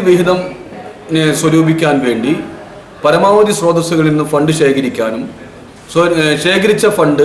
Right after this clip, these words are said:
യഥാസമയം ചെലവഴിക്കാനുമാണ്. യഥാസമയം എന്ന് പറയുന്നത് ഏപ്രിൽ to മാർച്ചാണ് ഒരു വർ-, സാമ്പത്തിക വർഷം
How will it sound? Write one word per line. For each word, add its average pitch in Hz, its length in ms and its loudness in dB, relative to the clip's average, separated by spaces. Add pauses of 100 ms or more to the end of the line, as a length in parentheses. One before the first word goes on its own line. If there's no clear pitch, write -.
(120)
യഥാസമയം 175 680 2
ചെലവഴിക്കാനുമാണ്. 131 680 -2 (560)
യഥാസമയം 196 600 2
എന്ന് 175 160 0
പറയുന്നത് 135 380 0 (560)
ഏപ്രിൽ 214 280 2
to 202 160 2
മാർച്ചാണ് 165 560 2
ഒരു 160 160 2
വർ-, 151 160 2 (180)
സാമ്പത്തിക 156 400 0 (100)
വർഷം 143 200 -4